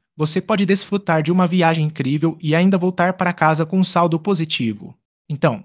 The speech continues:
que tal dar o próximo passo e aplicar essas dicas na sua próxima viagem? Não hesite em explorar mais artigos em borota ponto com ponto B R e se aprofundar em mais estratégias para tornar suas aventuras ainda mais memoráveis.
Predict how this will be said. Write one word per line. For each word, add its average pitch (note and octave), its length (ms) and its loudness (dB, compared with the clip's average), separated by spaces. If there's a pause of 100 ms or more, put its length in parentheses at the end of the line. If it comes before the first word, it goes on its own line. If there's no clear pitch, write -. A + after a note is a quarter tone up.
(140)
que F#3+ 100 -4
tal G3+ 240 0
dar E3 180 4
o E3 40 0
próximo F3 480 2
passo F3+ 440 2
e F3 80 0
aplicar F3+ 420 2
essas E3 220 0
dicas G3 360 0
na D#3+ 100 2
sua G3+ 180 0
próxima F#3 440 2
viagem? C#3+ 520 0 (380)
Não D3 180 4
hesite F3+ 300 2
em F3+ 60 4
explorar F#3+ 480 2
mais E3+ 320 0
artigos F3 440 2
em D#3 100 2
borota F3+ 440 2
ponto F#3 340 -2
com F#3 220 0
ponto F3+ 260 0
B D3+ 140 2
R C3 420 0
e F3 60 0
se F#3 140 0
aprofundar F#3+ 580 2
em E3+ 80 2
mais D#3 320 0
estratégias F#3 720 2
para F#3 220 0
tornar F3+ 320 2
suas G#3 320 2
aventuras G3+ 500 2
ainda G#3 280 4
mais D#3 280 2
memoráveis. C#3+ 840 0